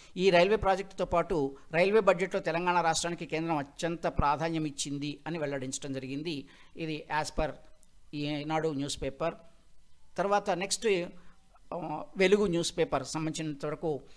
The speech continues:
ఇక్కడ మల్కాన్గిరి పాండురంగాపురం రైల్వే లైన్తో తెలంగాణకు లబ్ధి చేకూరుతుందంటూ ఈ ప్రపోజ్డ్, ఆ, ఏరియాస్తో రైల్వే మంత్రి గారు డిస్‌ప్లే చేస్తున్నటువంటి దాన్ని, ఇది ఒక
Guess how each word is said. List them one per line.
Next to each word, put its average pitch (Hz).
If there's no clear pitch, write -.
ఇక్కడ 170
మల్కాన్గిరి 180
పాండురంగాపురం 160
రైల్వే 151
లైన్తో 156
తెలంగాణకు 160
లబ్ధి 139
చేకూరుతుందంటూ 143
ఈ 165
ప్రపోజ్డ్, 196
ఆ, 143
ఏరియాస్తో 170
రైల్వే 170
మంత్రి 180
గారు 165
డిస్‌ప్లే 151
చేస్తున్నటువంటి 147
దాన్ని, 147
ఇది 147
ఒక 147